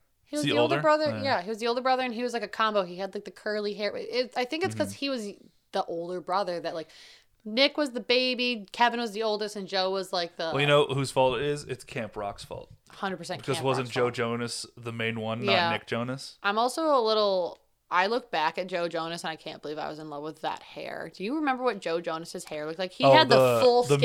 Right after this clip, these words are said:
Speaker 2: middle,
Speaker 1: boy.
Speaker 2: the middle school, uh, like, covering the face,
Speaker 1: Punk
Speaker 2: kinda
Speaker 1: rock.
Speaker 2: emo,
Speaker 1: Yeah.
Speaker 2: a little bit, a little goth.
Speaker 1: Yeah.
Speaker 2: Yeah,
Speaker 1: And
Speaker 2: yeah.
Speaker 1: I was in love with it. I
Speaker 2: Yeah.
Speaker 1: thought it was the hottest thing,
Speaker 2: I
Speaker 1: and
Speaker 2: couldn't
Speaker 1: I
Speaker 2: pull it off. I have too curly hair.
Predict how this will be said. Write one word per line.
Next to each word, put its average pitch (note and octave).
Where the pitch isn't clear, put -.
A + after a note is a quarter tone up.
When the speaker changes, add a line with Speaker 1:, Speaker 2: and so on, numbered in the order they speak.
Speaker 2:
middle, G#3+
Speaker 1:
boy. F3+
Speaker 2:
the E3
middle D3+
school, D3
uh, B2
like, A2+
covering B2
the A#2+
face, A#2
Speaker 1:
Punk G#3
Speaker 2:
kinda -
Speaker 1:
rock. F#3
Speaker 2:
emo, C3
Speaker 1:
Yeah. F#3
Speaker 2:
a -
little D3+
bit, C3
a A#2+
little B2
goth. A2+
Speaker 1:
Yeah. D#3+
Speaker 2:
Yeah, G#2+
Speaker 1:
And G#3+
Speaker 2:
yeah. -
Speaker 1:
I F#3
was B3+
in F3
love D#3+
with D3+
it. -
I D#3+
Speaker 2:
Yeah. F#3+
Speaker 1:
thought G#3
it G#3
was F#3+
the F#3
hottest E3
thing, F3
Speaker 2:
I C3
Speaker 1:
and B2+
Speaker 2:
couldn't E3+
Speaker 1:
I -
Speaker 2:
pull A#2+
it A2
off. G#2+
I A#2+
have A#2+
too A#2
curly G#2+
hair. G2+